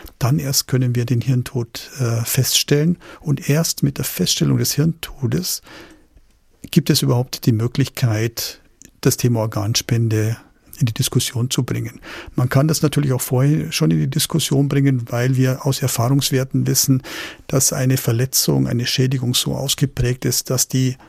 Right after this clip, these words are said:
mit höchster Wahrscheinlichkeit nicht überlebbar sein wird.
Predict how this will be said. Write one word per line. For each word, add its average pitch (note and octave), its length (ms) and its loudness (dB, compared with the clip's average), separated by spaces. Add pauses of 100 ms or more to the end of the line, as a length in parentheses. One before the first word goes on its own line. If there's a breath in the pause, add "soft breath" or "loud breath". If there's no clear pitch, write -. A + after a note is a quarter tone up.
(200 soft breath)
mit B2 220 -2
höchster B2+ 400 0
Wahrscheinlichkeit A#2+ 760 -2
nicht B2 280 0
überlebbar A#2+ 720 -2
sein A2 420 -2
wird. - 300 -4